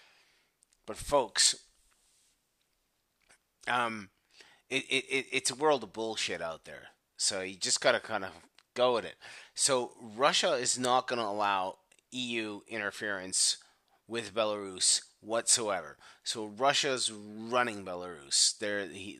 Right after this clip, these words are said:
Lukashenkov, is that, is Lukashenkov? Is, I, I swore last time that I'd figure this out, and I've, I've probably read it twenty million times.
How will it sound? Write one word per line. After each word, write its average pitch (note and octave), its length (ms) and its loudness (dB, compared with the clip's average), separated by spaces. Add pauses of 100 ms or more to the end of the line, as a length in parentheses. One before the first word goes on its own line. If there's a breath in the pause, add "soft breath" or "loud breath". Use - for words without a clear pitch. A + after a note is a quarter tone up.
(100)
Lukashenkov, A#2+ 840 -4
is G#2+ 140 -8
that, A2 220 -6
is G2 180 -14
Lukashenkov? A2 720 -10 (340)
Is, F#2+ 240 -12 (400 soft breath)
I, A2 160 -6
I G#2+ 120 -6
swore C3+ 400 0
last G#2+ 320 2
time G#2 180 -4
that F2 160 -8
I'd F2+ 160 -8
figure G2+ 280 -6
this F2 220 -2
out, F2+ 180 -4
and C#2+ 100 -18
I've, F#2 200 -14
I've - 140 -16
probably G#2+ 320 -8
read F#2 160 -6
it - 180 -16
twenty F#2+ 280 -12
million F2+ 360 -12
times. F2 680 -10